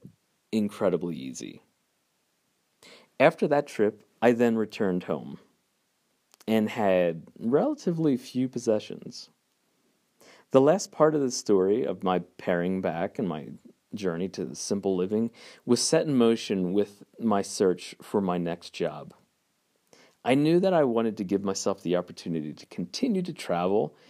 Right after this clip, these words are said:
so I spent a lot of time finding a job that would allow me to work remotely. Once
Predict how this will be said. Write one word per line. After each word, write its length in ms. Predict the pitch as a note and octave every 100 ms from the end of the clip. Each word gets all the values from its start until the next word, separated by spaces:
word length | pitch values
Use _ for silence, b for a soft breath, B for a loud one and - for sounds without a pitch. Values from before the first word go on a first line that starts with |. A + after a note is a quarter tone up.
| b b b b _ -
so 260 | - D#3
I 100 | B2+
spent 280 | C#3 - F#3
a 60 | G#3
lot 180 | F3 D#3+
of 80 |
time 320 | D#3+ C#3 A#2 G2+
finding 480 | - A2 A2 A2+
a 60 | A2
job 360 | F2+ F2+ E2 D#2+
that 120 | F2+
would 140 | G#2
allow 320 | F#2+ G2 F#2+ F#2+
me 100 | F#2
to 80 |
work 320 | F#2+ E2+ F2 -
remotely. 640 | F#2 F#2+ G2+ F#2+ - - _ _ _ _ _ _ _ b b b
Once 340 | - C3+ D#3+